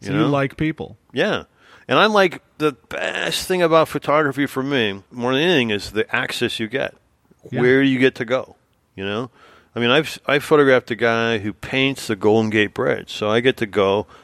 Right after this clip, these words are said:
Speaker 1: on top of the Golden Gate Bridge,
Speaker 2: Yeah.
Speaker 1: you know, and hang out. And you get paid for that. I'm like, "That is perfect. That's
Speaker 2: <laughs>
Speaker 1: all I
Speaker 2: That's
Speaker 1: want."
Speaker 2: pretty cool.
Speaker 1: You know? So you put me in a, in a wetsuit and you stick me on the bottom of the ocean,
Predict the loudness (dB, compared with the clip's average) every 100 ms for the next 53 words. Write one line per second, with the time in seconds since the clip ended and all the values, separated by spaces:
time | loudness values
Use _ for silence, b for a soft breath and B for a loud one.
0 | B -12 -10 -4 -2 -2 0 0 4 4
1 | 4 0 -2 0 0 0 -2 -10 -12 -4
2 | -4 -4 -8 -6 -2 -2 -2 _ b -4
3 | 0 2 2 0 -4 -8 b b b b
4 | b _ -2 0 2 0 2 0 0 2
5 | 4 4 4 2 0 -2 -4 -6 -6 -6
6 | -8 -10 -4 -2 -2 -6 -10 -6 -4 -2
7 | 0 2 4 4 4 2 0 -4 -6 -8
8 | -12 -8 -4 -2 -4 -8 _ _ _ -4
9 | 2 2 2 -8 -2 -2 0 2 2 2
10 | -2 -6 -20 -10 -4 0 2 2 2 4
11 | 6 4 0 -4 -4 0 2 2 2 2
12 | 2 2 0 0 -4 -4